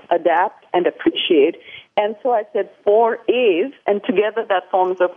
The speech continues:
foray, which is actually an exploration or a journey. So that's kind of how I came up with that term. And so the first, to repeat, the first A is to ask, and I already spoke about, you know, being astute and you be specific and be kind.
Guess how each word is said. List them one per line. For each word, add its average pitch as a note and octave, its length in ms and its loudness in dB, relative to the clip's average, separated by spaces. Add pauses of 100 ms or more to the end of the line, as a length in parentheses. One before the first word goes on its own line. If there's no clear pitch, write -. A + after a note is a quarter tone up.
(120)
foray, F3 440 -2
which E3+ 220 -8
is F3+ 100 -2
actually F#3+ 380 0
an E3+ 200 0
exploration F3+ 840 0
or E3 120 2
a D#3+ 140 4
journey. D#3+ 420 0
So - 80 -2
that's A3+ 240 -4
kind F3+ 220 -2
of F#3 80 -4
how E3+ 200 0
I D#3 100 0
came E3+ 300 0
up E3 200 -2 (340)
with F#3 140 2 (120)
that D#3 360 -2
term. F3+ 360 0 (520)
And F#3+ 280 -4
so G3 160 2
the F#3+ 220 -2
first, G3 320 0
to G#3+ 80 -4
repeat, G3 420 0
the G3 100 -2 (120)
first G#3+ 280 0 (160)
A G#3 240 4 (120)
is F3+ 120 -2 (120)
to G3 80 -6 (160)
ask, E3+ 340 0 (220)
and F3 140 2
I E3+ 80 4
already F3+ 340 2 (100)
spoke F3+ 280 -2
about, F3 340 0
you F#3 60 2
know, E3+ 120 4
being E3 340 0 (300)
astute F#3 720 0
and D#3+ 180 0
you D#3+ 200 0
be E3 260 0
specific G3 640 -4
and D#3+ 140 -4
be - 100 -2
kind. F#3 480 0